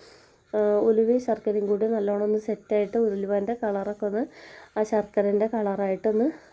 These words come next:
മാറി വന്നിട്ടുണ്ടാവും ട്ടോ. ഇനി പിന്നെ നമുക്ക്, ആ, തേങ്ങാപ്പാൽ ഒഴിച്ച് കൊടുക്കുക. തേങ്ങാപ്പാൽ ഒഴിക്കുമ്പോൾ ഫസ്റ്റ് തന്നെ എല്ലാ പാലും കൂടി അങ്ങോട്ട് ഒഴിക്കരുത്, രണ്ട് പ്രാവശ്യമായിട്ട് ഒഴിച്ച് കൊടുക്കട്ടോ. ആദ്യം പാലൊന്ന് ഒഴിച്ചിട്ട്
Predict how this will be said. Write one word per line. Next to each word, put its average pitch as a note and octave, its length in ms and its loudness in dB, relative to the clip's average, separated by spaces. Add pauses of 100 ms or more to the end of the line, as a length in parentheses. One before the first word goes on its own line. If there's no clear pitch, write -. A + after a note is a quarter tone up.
മാറി C#4+ 360 2
വന്നിട്ടുണ്ടാവും G3+ 680 0
ട്ടോ. F#3 180 -8 (540)
ഇനി C#4 180 4
പിന്നെ D#4 280 4
നമുക്ക്, A#3 360 2 (400)
ആ, - 60 -4 (440)
തേങ്ങാപ്പാൽ G#3 460 2
ഒഴിച്ച് G#3 260 0
കൊടുക്കുക. G#3 280 -2
തേങ്ങാപ്പാൽ A3 500 -2
ഒഴിക്കുമ്പോൾ G#3 460 -2 (560)
ഫസ്റ്റ് G#3+ 400 0
തന്നെ C4+ 160 4
എല്ലാ A3+ 280 2
പാലും A3+ 340 0
കൂടി G3+ 200 2
അങ്ങോട്ട് G#3 220 0
ഒഴിക്കരുത്, G3 520 -2 (140)
രണ്ട് G3+ 280 0
പ്രാവശ്യമായിട്ട് G#3 600 -2
ഒഴിച്ച് A3+ 340 -2
കൊടുക്കട്ടോ. F#3 360 -4 (500)
ആദ്യം A3 360 2
പാലൊന്ന് A3 460 0
ഒഴിച്ചിട്ട് G#3+ 580 2